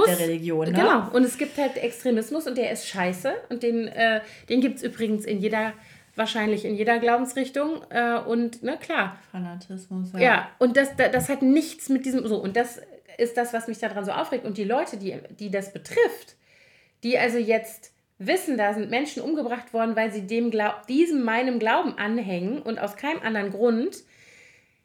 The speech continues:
Speaker 2: für die ist es nochmal eine ganz andere Nummer und niemand redet darüber. Also niemand, weißt du, wenn es in diese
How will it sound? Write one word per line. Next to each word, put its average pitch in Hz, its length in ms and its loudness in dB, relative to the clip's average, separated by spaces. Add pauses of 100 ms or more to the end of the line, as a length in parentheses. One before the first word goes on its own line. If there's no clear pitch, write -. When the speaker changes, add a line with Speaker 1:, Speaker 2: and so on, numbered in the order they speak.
(340)
Speaker 2:
für 262 160 0
die 285 160 2
ist 330 180 0
es - 300 -4
nochmal 262 300 2
eine 240 120 2
ganz 349 300 2
andere 226 320 0
Nummer 254 500 -2
und 220 260 0
niemand 233 540 2
redet 269 360 0
darüber. 165 600 -4 (240)
Also 214 180 2
niemand, 311 460 4 (300)
weißt 254 180 0
du, 330 80 0
wenn 247 140 2
es 233 100 -4
in 226 200 -2 (520)
diese 233 380 0